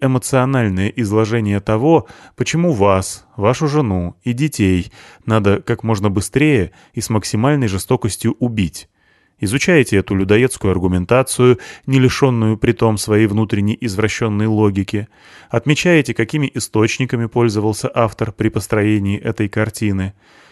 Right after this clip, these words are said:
Тщательно фиксируете тренды комментирования, где сотни, а то и тысячи людей радостно поддакивают и уточняют, как скоро и в какой именно форме это должно произойти.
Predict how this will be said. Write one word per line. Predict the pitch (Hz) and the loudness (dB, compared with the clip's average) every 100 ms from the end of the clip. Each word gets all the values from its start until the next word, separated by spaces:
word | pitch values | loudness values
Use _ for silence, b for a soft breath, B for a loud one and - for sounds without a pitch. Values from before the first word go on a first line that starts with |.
| b | b
Тщательно | - - 156 170 156 | -4 2 2 2 0
фиксируете | 131 135 - 139 127 117 | 0 -4 0 2 4 2
тренды | 110 113 107 104 | 0 2 2 0
комментирования, | 104 101 101 95 127 151 123 101 92 | 0 0 0 0 0 2 2 2 -2
где | 85 92 | -2 -2
сотни, | - - 143 147 98 82 80 | -2 2 4 4 -2 -6 -6
а | 85 | -4
то | - 104 | 2 2
и | |
тысячи | 110 131 160 160 - 143 | 2 -2 -2 -2 -2 0
людей | 147 135 110 80 B B - | 0 2 2 0 B B -2
радостно | 107 98 92 101 | 2 2 0 -4
поддакивают | 87 98 87 92 143 139 92 85 82 - | 0 -2 0 2 2 0 -2 -2 -6 -4
и | 131 - | -4 -2
уточняют, | 147 160 147 - 95 90 87 - b b b | 0 0 0 -2 -2 -2 -2 -6 b b b
как | - 110 - | -2 0 -2
скоро | - 120 151 104 80 b b | -2 4 4 4 -2 b b
и | 110 | -2
в | |
какой | - 107 160 165 | -2 2 4 2
именно | 151 139 92 82 85 | 0 -2 -2 -4 -4
форме | - 139 123 87 | 2 2 2 -2
это | - 101 87 | -4 -4 0
должно | 87 82 82 101 | 0 0 0 -2
произойти. | 98 95 87 98 101 - 78 | 0 0 2 0 0 -4 -6